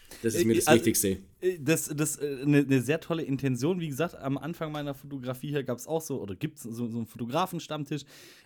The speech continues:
Speaker 2: Ähm, w-, war jetzt nicht meins, also ich war da zweimal, aber ich, ich hab relativ schnell gemerkt, dass das, was ich such, dass ich das nicht finden konnte bei den Leuten.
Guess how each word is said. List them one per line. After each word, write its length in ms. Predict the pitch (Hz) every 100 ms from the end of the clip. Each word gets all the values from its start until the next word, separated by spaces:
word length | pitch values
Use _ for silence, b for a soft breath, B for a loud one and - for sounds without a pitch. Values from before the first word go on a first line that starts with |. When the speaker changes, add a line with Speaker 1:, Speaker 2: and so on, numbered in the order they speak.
| B
Speaker 2:
Ähm, 720 | 139 139 131 131 131 131 127 b b b b _ _ _ 587 571 554 - _ _
w-, 180 | 180 131
war 300 | 139 131 170
jetzt 240 | 226 226 -
nicht 160 | 165
meins, 420 | 143 151 240 285 160
also 220 | 165 147
ich 160 | 135
war 180 | 131 120
da 300 | 175 233 240
zweimal, 540 | - 196 190 180 180 151
aber 280 | 143 147
ich, 140 | 113 135 127 131 104 113 123 123 127
ich 180 | 143 147
hab 140 | 139 _
relativ 460 | 151 147 170 - 143
schnell 200 | - 156
gemerkt, 340 | 147 147 151 151
dass 100 | 135
das, 160 | 135
was 180 | 147 127
ich 140 | 127 -
such, 380 | 165 214 240 - b b b _ _ _ _ _
dass 180 | 156 143
ich 80 | 135
das 120 | 147
nicht 140 | 143 -
finden 280 | 175 -
konnte 260 | 127 127 120
bei 140 | 110 110
den 160 | 113
Leuten. 360 | 104 98 98